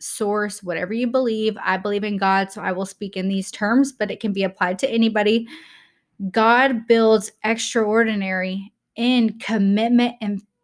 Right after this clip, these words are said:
faithfulness, you guys. So even in the redundant routines that seem so insignificant, we have to pass the faithfulness test and be our best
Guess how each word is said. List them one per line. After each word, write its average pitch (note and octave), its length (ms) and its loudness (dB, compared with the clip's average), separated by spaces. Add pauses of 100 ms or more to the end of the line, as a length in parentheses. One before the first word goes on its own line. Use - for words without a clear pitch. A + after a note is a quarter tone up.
(160)
faithfulness, G3+ 800 -4
you G#3 140 -8
guys. F#3+ 360 0
So - 280 -4
even B3+ 420 0
in A3+ 240 2
the G#3 140 0
redundant A3+ 800 0
routines G#3+ 680 -2
that F#3 160 -8
seem G3+ 360 -4
so A#3 920 2
insignificant, G3+ 1080 -4 (480)
we A#3 240 4
have A#3+ 260 0
to A#3 100 0
pass A3 440 0
the G#3 100 -6
faithfulness G#3 800 -4
test G3+ 460 -4
and G3 200 -2
be G#3 160 -2
our F#3+ 340 2
best G3+ 560 -2